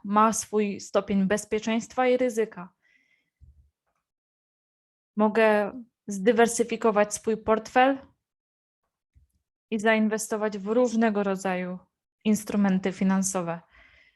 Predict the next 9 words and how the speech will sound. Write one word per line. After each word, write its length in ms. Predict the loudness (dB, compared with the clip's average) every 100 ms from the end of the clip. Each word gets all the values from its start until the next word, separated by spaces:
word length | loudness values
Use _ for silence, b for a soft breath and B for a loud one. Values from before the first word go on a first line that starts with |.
| b _ _ _ _ _ -4
Natomiast 640 | -2 2 0 0 -4 -6
wiąże 420 | 2 4 6 2
się 180 | 0 -2
z 120 | -4
tym 220 | 0 0 0
oczywiście 880 | -2 -6 -8 -8 0 2 4 0 -6 _ _ _ _
stopa 400 | -12 -2 0 2
zwrotu, 540 | 2 2 2 2 -2 -14
czyli 520 | -10 -4 -2 -4 -6